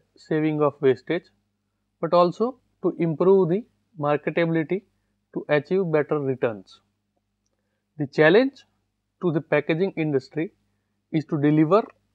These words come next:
the nutritious milk to the consumer in most economical, hygienic, safe and environmentally friendly package. Because of the shelf life requirements of U H T milks,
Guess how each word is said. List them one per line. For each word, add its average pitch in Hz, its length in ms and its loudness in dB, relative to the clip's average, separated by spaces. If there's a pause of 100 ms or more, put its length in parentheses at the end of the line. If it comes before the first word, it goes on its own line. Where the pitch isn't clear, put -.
(120)
the 156 140 -2
nutritious 175 680 0
milk 151 280 -2 (640)
to 156 80 -2
the 151 100 -2
consumer 147 500 0 (800)
in 147 180 -2
most 202 360 -2 (120)
economical, 170 720 0 (400)
hygienic, 139 460 0 (240)
safe 185 320 0 (680)
and 190 240 0 (100)
environmentally 165 760 -2 (140)
friendly 147 320 -2
package. 117 640 -8 (1300)
Because 240 280 0
of 240 200 0 (160)
the 175 160 -2
shelf 190 300 2 (100)
life 240 240 0
requirements 156 760 0
of 139 240 0
U 143 320 0
H 240 240 -2
T 190 120 0
milks, 135 500 -4